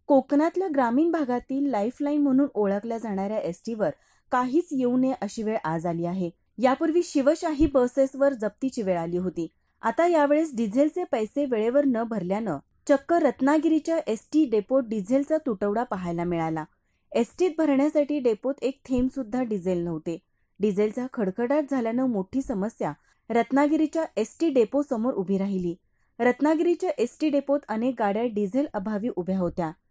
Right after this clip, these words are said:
या डिझेलच्या तुटवड्यामुळं रत्नागिरी डेपोतील तब्बल चार हजार किलोमीटरवरील दोनशे पंचवीस बस फेऱ्या रद्द करण्यात आल्या. त्यामुळे एसटी स्थानकात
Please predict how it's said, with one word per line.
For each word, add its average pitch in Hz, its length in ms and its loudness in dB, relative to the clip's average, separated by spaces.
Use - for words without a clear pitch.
या 208 100 2
डिझेलच्या 202 580 0
तुटवड्यामुळं 208 640 0
रत्नागिरी 262 600 0
डेपोतील 254 600 -2
तब्बल 220 260 -2
चार 208 200 0
हजार 277 400 0
किलोमीटरवरील 196 800 0
दोनशे 240 380 2
पंचवीस 247 560 -2
बस 233 220 0
फेऱ्या 226 260 -2
रद्द 190 220 -2
करण्यात 170 420 -4
आल्या. 170 200 -2
त्यामुळे 285 340 4
एसटी 269 320 0
स्थानकात 254 600 -2